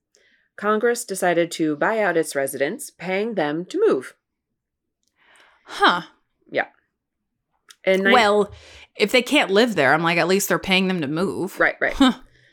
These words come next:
Speaker 1: So in nineteen ninety-two, which again is thirty years.
Speaker 2: Thirty years.
Speaker 1: Thirty years.
Speaker 2: Three zero. A year before I was born.
Speaker 1: It's a year before you were born.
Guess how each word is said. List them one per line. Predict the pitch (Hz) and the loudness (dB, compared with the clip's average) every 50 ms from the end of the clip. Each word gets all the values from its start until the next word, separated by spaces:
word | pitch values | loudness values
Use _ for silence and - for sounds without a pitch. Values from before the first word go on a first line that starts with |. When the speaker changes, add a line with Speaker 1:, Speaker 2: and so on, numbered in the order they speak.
| _ _ _ _ _ _ | _ _ _ _ _ _
Speaker 1:
So | - - 208 190 190 185 185 - - - | -6 0 2 4 6 6 4 4 2 2
in | 214 208 202 | 2 2 4
nineteen | 202 214 240 294 - 453 392 | 4 2 2 2 0 0 2
ninety-two, | 330 285 226 247 226 - - 180 160 147 143 139 139 - | 2 0 -2 -4 -6 -2 0 2 2 2 2 2 0 -2
which | - 170 165 - | -4 -6 -4 -2
again | 190 175 160 147 143 | 0 0 0 0 -2
is | - - 165 156 151 147 - _ _ _ _ _ _ _ | -2 0 0 0 0 -2 -8 _ _ _ _ _ _ _
thirty | _ - - - - - 320 392 427 440 440 - 359 339 320 302 302 294 294 _ _ - | _ -20 -20 -6 0 2 4 4 4 2 2 2 4 4 4 4 2 -2 -6 _ _ -18
years. | 208 190 185 202 214 269 359 403 302 202 - - 98 147 170 - - - _ _ _ _ _ _ _ - | -14 -12 -8 -2 2 4 6 6 6 4 0 -2 -6 -8 -8 -8 -8 -10 _ _ _ _ _ _ _ -2
Speaker 2:
Thirty | 196 196 190 185 - - 196 190 | 0 0 0 0 -2 -2 -2 -2
years. | 190 185 185 185 185 185 180 180 180 180 - | 0 0 0 0 0 0 -2 -2 -4 -6 -8
Speaker 1:
Thirty | - - 359 403 427 466 453 - - 320 311 311 302 294 - _ _ _ _ _ _ _ _ _ _ _ _ - | -4 0 2 4 4 4 2 2 0 2 2 2 0 -2 -8 _ _ _ _ _ _ _ _ _ _ _ _ -2
years. | 185 269 370 254 175 - - 220 262 - - - - _ _ _ _ _ _ - | 2 4 4 4 2 0 -4 -10 -12 -12 -14 -16 -18 _ _ _ _ _ _ -2
Speaker 2:
Three | 214 233 269 285 | 2 4 4 4
zero. | 254 233 254 277 277 233 185 170 - - | 4 2 2 4 4 4 4 4 4 4
A | 214 | 4
year | 220 220 294 311 | 4 4 4 2
before | 302 320 311 - 269 247 233 | 2 0 0 0 2 4 4
I | 226 254 294 294 | 4 4 4 2
was | 269 226 - | 2 0 0
born. | - 202 269 415 539 554 247 | 2 4 6 6 6 6 6
Speaker 1:
It's | - 269 | 4 4
a | |
year | 349 392 440 | 4 4 4
before | 494 480 - 415 | 2 0 2 4
you | 349 320 311 | 4 4 4
were | 320 254 | 4 4
born. | 277 247 220 | 2 2 0